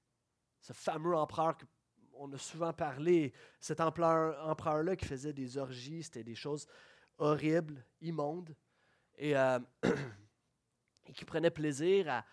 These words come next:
à tuer des chrétiens, les empaler, puis les, les allumer comme des torches humaines vivantes pour éclairer son palais.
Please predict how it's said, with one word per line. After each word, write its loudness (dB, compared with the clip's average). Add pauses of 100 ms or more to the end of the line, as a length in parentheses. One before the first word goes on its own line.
(220)
à -2
tuer -6
des -8
chrétiens, -8
les -8
empaler, -4
puis -16
les, -8 (140)
les -10
allumer -6
comme -8
des -8
torches -8
humaines -10
vivantes -14 (300)
pour -4
éclairer -10
son -14
palais. -12